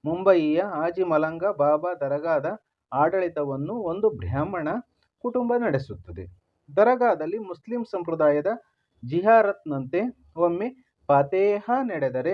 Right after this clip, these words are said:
ಇನ್ನೊಂದು ಹೊತ್ತಿನಲ್ಲಿ ಹಿಂದೂಗಳು ಲೋಬಾನದ ಹೊಗೆ ಹಾಕಿ ಪೂಜೆ ಮಾಡುತ್ತಾರೆ.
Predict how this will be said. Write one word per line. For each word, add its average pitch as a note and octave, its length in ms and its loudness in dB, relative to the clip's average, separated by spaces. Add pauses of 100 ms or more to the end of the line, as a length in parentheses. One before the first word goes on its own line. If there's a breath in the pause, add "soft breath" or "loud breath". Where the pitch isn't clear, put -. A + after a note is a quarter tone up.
ಇನ್ನೊಂದು G#3+ 400 -2
ಹೊತ್ತಿನಲ್ಲಿ E3 600 -2 (400)
ಹಿಂದೂಗಳು F#3 560 4
ಲೋಬಾನದ F#3 720 0
ಹೊಗೆ F#3 380 -2
ಹಾಕಿ D#3+ 380 -4
ಪೂಜೆ E3+ 380 -4
ಮಾಡುತ್ತಾರೆ. C#3+ 760 -2